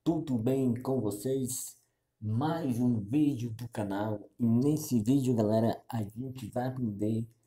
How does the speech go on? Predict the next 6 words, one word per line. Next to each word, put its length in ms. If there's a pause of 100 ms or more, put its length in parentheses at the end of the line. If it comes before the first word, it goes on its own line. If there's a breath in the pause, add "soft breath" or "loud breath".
(420)
como 440
bloquear 840
aquelas 640
solicitações 1120
de 100
amizades 960